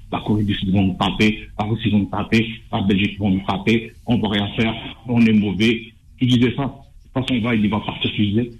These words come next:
Certes, Vaid est parti, mais il t'a ramené en huitième de finale, OK ? Et t'as fait un grand match contre l'Allemagne.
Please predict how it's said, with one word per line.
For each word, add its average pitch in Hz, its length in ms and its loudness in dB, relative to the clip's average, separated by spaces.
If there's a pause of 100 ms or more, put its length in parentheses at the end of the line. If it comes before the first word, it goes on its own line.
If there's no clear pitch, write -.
(220)
Certes, - 220 -2
Vaid 123 280 -2
est 107 80 0
parti, - 460 0
mais 120 80 4
il - 80 2
t'a 117 60 -6
ramené 117 200 2
en 110 80 2
huitième 117 300 0
de 110 100 0
finale, 113 380 0 (340)
OK ? 110 180 0
Et - 760 -2
t'as - 100 -6
fait 135 120 -6
un 120 80 0
grand 110 180 2
match 123 200 2
contre 113 180 -6
l'Allemagne. 110 300 0